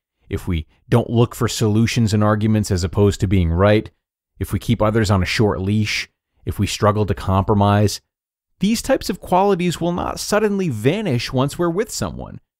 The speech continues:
They're skills that if we can learn today,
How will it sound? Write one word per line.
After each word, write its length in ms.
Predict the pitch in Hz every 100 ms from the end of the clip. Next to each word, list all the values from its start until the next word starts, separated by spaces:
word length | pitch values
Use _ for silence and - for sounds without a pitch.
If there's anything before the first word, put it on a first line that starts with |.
| _ _ _
They're 140 | 123 135
skills 560 | - - 175 208 190
that 140 | 123 -
if 200 | 139 -
we 160 | 139 135
can 220 | 139 120
learn 320 | 110 143 160
today, 720 | - 113 135 202 143 90 92